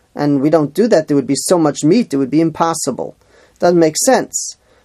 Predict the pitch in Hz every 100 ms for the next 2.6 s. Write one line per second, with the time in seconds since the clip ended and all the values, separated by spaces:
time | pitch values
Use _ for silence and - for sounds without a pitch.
0 | _ _ - - - 208 214 190 170 139
1 | 147 147 143 135 160 220 - 139 131 -
2 | - 175 160 185 254